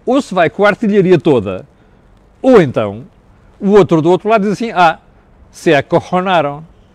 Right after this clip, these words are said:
E, portanto, como se acorronaram, eu vou de, de, daqui para a frente. Bem, nos Estados Unidos o que é que se anunciou? Ah, é uma suspensão, não sei quantos, eh, de funcionamento de alguns bancos ligados ao governo russo que podem ter acesso, precisavam desses bancos para ter acesso ao mercado de capitais.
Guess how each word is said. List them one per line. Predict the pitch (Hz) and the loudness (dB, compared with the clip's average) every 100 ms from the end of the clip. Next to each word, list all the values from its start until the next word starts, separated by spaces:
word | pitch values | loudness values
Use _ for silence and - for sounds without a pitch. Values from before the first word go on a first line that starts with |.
| _ _ | _ _
E, | 285 | -2
portanto, | 320 254 196 | 0 0 -2
como | 135 170 151 | 0 -2 0
se | 170 | -2
acorronaram, | 160 165 147 175 180 190 214 | -2 -2 -2 0 2 0 0
eu | 233 233 | 2 2
vou | 160 180 | 4 4
de, | 185 | 2
de, | 175 208 185 185 175 | -2 -4 -2 -4 -6
daqui | 185 180 196 | -4 -2 -2
para | 214 233 | -2 -2
a | |
frente. | 254 202 175 _ _ - | -4 -10 -14 _ _ -10
Bem, | 113 - _ _ _ - - _ - | -10 -10 _ _ _ -20 -20 _ -14
nos | - 302 | -4 -2
Estados | 262 202 | 0 -2
Unidos | 170 226 | -4 -8
o | - | -6
que | |
é | 170 | -6
que | |
se | - | -4
anunciou? | 170 143 202 | -6 -6 -6
Ah, | 262 330 | -2 -2
é | 302 | -2
uma | 233 | -6
suspensão, | - - 175 143 240 254 | -8 -10 -10 -6 -6 -6
não | 196 | -6
sei | 160 151 | -6 -8
quantos, | - 269 - 175 156 147 147 - - - | -6 -8 -6 -2 -2 -4 -8 -14 -14 -4
eh, | 147 143 139 - _ | -2 0 -4 -10 _
de | 160 | -4
funcionamento | 165 196 180 185 185 | -4 -4 -6 -6 -6
de | |
alguns | 151 131 135 | -6 -4 -6
bancos | 131 240 262 | -6 -6 -4
ligados | 185 156 165 139 | -6 -4 -4 -4
ao | 139 | -6
governo | 123 147 127 156 135 | -4 -6 -4 -6 -6
russo | 240 233 | -6 -6
que | - | -10
podem | 202 170 160 | -6 -6 -4
ter | 170 165 | -4 -4
acesso, | - 240 226 - | -4 -6 -8 -14
precisavam | - 165 170 165 | -12 -4 -4 -4
desses | 160 - | -8 -6
bancos | 196 - | -6 -6
para | - | -8
ter | 165 | -6
acesso | 151 208 - | -4 -4 -6
ao | 151 | -8
mercado | 139 165 | -6 -6
de | - | -6
capitais. | 151 160 214 - | -8 -8 -8 -10